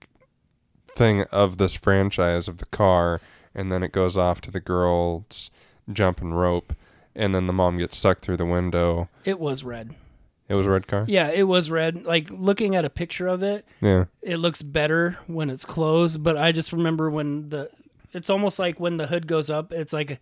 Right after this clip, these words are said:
Speaker 2: it looks different.
Speaker 1: Well, the
Speaker 2: Mm-hmm.
Speaker 1: red in the, on the top of the cover is so prominent that it does kinda make it look more of an orangey.
Speaker 2: Yeah, it definitely does make the car look a little bit different.
Speaker 1: Yeah.
Speaker 2: But then when you look at a picture of the car itself,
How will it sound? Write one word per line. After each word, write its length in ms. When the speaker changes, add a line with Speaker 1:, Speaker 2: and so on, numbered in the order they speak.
Speaker 2:
it 120
looks 260
different. 560
Speaker 1:
Well, 160
the 100
Speaker 2:
Mm-hmm. 100
Speaker 1:
red 240
in 260
the, 380
on 140
the 120
top 340
of 100
the 160
cover 640
is 160
so 200
prominent 640
that 120
it 200
does 260
kinda 240
make 180
it 80
look 220
more 200
of 40
an 60
orangey. 720
Speaker 2:
Yeah, 360
it 100
definitely 340
does 180
make 200
the 100
car 240
look 200
a 40
little 220
bit 260
different. 420
Speaker 1:
Yeah. 220
Speaker 2:
But 160
then 160
when 140
you 120
look 200
at 60
a 40
picture 580
of 140
the 80
car 280
itself, 800